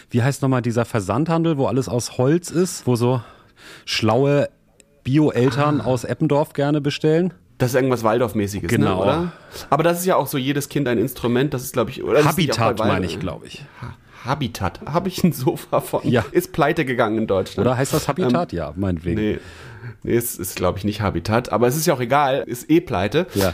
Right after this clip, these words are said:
Speaker 2: Aber ich glaube, dieser Preis soll an eine Stimmgabel erinnern.
Speaker 1: Ja.
Speaker 2: Nicht, nicht an meine sardische Stiermaske.
Speaker 1: Okay.
Speaker 2: Ähm,
Speaker 1: Ja, für mich sah das
Speaker 2: ja.
Speaker 1: aus wie so eine Art Orgelpfeife oder so. Aber ja, eine Stimmgabel, das kann sein. Ja, du hast recht. Es ist wahrscheinlich eine Stimmgabel aus Holz. Klingt bestimmt super.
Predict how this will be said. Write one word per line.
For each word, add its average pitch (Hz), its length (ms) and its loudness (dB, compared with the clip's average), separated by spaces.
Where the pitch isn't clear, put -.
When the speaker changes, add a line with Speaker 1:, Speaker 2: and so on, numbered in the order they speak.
Speaker 2:
Aber 151 500 2
ich 147 120 -4
glaube, 180 240 2
dieser 170 180 2
Preis 156 380 0
soll 156 160 2
an 143 80 2
eine 131 160 2
Stimmgabel 104 640 2
erinnern. 87 460 0
Speaker 1:
Ja. 160 160 4
Speaker 2:
Nicht, 240 120 -4
nicht 143 280 2
an 120 80 2
meine 110 420 2
sardische 104 400 -2
Stiermaske. 113 560 -4
Speaker 1:
Okay. 117 400 2
Speaker 2:
Ähm, 117 240 2
Speaker 1:
Ja, 120 140 0
für 139 120 0
mich 160 140 2
sah 147 100 2
das 147 140 4
Speaker 2:
ja. - 60 0
Speaker 1:
aus 131 120 -4
wie 135 60 -2
so 120 120 -2
eine 123 140 0
Art 113 240 -4
Orgelpfeife 180 1000 0
oder 160 160 0
so. 165 180 -2
Aber 147 220 2
ja, 143 180 4
eine 143 160 4
Stimmgabel, 143 500 2
das 113 140 -2
kann 110 160 0
sein. 107 160 2
Ja, 120 100 4
du 127 80 2
hast 127 140 0
recht. 98 220 0
Es 107 120 -6
ist - 200 -8
wahrscheinlich 120 340 0
eine 110 100 0
Stimmgabel 87 560 -2
aus 127 280 0
Holz. 92 460 0
Klingt 117 240 2
bestimmt 95 320 -2
super. 85 320 -4